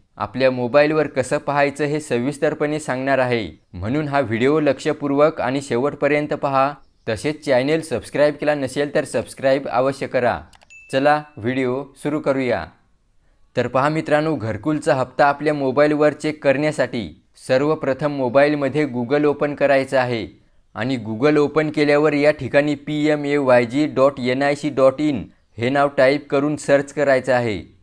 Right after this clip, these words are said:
किंवा तुम्हाला जर हे जमत नसेल तर या वेबसाईटची लिंक या व्हिडिओच्या डिस्क्रिप्शनमध्ये दिली आहे, त्या लिंकवर क्लिक करून डायरेक्ट या वेबसाईटवर तुम्ही जाऊ शकता.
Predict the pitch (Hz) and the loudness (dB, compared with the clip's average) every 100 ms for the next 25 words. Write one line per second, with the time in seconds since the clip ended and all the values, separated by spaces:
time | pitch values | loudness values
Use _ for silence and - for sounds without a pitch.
0 | _ _ - 131 143 147 127 143 151 135 | _ _ -6 2 2 2 -2 2 2 4
1 | 143 143 127 135 139 151 135 127 143 147 | 0 0 0 0 0 0 -2 -2 -2 -2
2 | 151 143 147 123 131 139 - 143 143 143 | 0 2 2 2 0 0 2 0 0 -2
3 | 135 117 92 - _ - 90 139 123 117 | -2 -2 -6 -16 _ -8 0 2 2 0
4 | 139 147 147 127 120 139 143 156 151 139 | 0 2 0 -2 -4 -4 -4 -2 -2 -2
5 | 135 135 135 143 135 123 92 73 _ _ | -2 -2 0 0 0 0 -4 -10 _ _
6 | 135 143 151 151 139 147 147 156 151 156 | 0 2 2 -2 0 0 0 -2 -2 0
7 | 151 147 135 123 120 147 151 151 143 147 | -2 0 2 4 6 2 0 0 2 0
8 | 131 143 143 147 143 139 135 127 135 135 | 0 0 0 0 -2 -4 -6 0 2 2
9 | 127 127 - 120 87 | 2 -6 -2 -2 -2